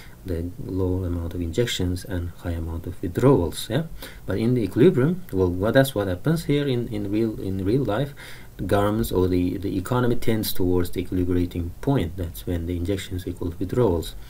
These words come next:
But it mightn't be the case. In that case, what happens? Well, let's assume the case here that the injections are greater than withdrawals. This is when more money is invested than withdrawn.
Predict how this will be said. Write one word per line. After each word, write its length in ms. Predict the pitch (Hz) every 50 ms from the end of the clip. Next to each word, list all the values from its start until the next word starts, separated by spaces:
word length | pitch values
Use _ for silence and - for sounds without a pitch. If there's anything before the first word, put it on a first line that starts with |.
| - - - - - -
But 180 | 135 139 139 151
it 140 | 135 135
mightn't 400 | - 127 127 131 131 113 98 95
be 120 | - 104 92
the 60 | 92
case. 460 | 92 - 147 156 139 92 87 - - - - - - - - - - - - -
In 80 | 90
that 160 | - 101 -
case, 140 | - 110 -
what 160 | - 170 170
happens? 520 | - 110 92 - - 87 76 - - - - - - - - -
Well, 240 | - 117 139 151 147 - - - - -
let's 220 | 123 147 143 -
assume 300 | 160 135 - - 143 135
the 100 | 135 135
case 300 | 131 - 135 120 117 -
here 180 | - 120 120 113
that 240 | 110 - - -
the 160 | - 98 98 98 - - - -
injections 560 | - 98 98 98 156 156 - - - 113 101 101
are 80 | 98
greater 380 | 95 90 101 107 107 110 - 95
than 200 | 101 101 98 95
withdrawals. 800 | 104 104 101 107 135 160 165 117 90 85 78 - - - - - - - - - - - - - - - -
This 200 | - 107 110 -
is 120 | 131 117 107
when 300 | 104 113 110 107 - - - - - - - -
more 220 | - 110 135 170 170
money 420 | 143 101 90 87 90 107 131 117
is 100 | 92 95
invested 640 | 104 98 95 107 120 120 - - - 90 90 - - - - -
than 220 | 98 98 95 95
withdrawn. 540 | 104 107 104 123 143 165 135 95 80 78